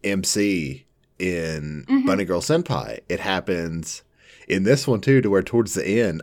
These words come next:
Speaker 1: I think even, uh, Taki <laughs> says "y'all" or starts saying Southern slang <laughs>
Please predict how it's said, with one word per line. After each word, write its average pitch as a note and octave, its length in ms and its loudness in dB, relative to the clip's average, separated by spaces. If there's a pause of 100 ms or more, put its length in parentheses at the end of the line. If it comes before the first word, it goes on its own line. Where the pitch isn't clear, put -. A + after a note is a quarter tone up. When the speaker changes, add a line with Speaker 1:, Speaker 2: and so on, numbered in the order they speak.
Speaker 1:
I D#2 100 -4
think G2 460 -6
even, F#2 760 -2
uh, D#2 320 -2
Taki E2+ 720 -4
<laughs> - 80 -20
says - 1040 -2
"y'all" G2 720 0
or G#2 80 -2
starts - 360 -2
saying G2 280 0
Southern G2 500 0
slang G2+ 360 -2
<laughs> C3 220 -6